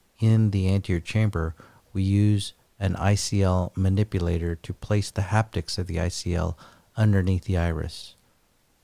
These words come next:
Once all four haptics are underneath the iris, we rotate the I C L twenty degrees clockwise. We visually confirm that the diamond imprints on the I C L are aligned with our ink marks at twenty and two hundred degrees.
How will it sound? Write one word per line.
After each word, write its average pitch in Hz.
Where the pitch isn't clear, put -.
Once 110
all 104
four 101
haptics 98
are 82
underneath 98
the 95
iris, 80
we 92
rotate 98
the 90
I 85
C -
L 80
twenty 101
degrees 90
clockwise. 85
We 104
visually 113
confirm 98
that 92
the 87
diamond 98
imprints 90
on 90
the 85
I 87
C 92
L 90
are 85
aligned 90
with 85
our 82
ink 101
marks 87
at 92
twenty 90
and 82
two 92
hundred 85
degrees. 82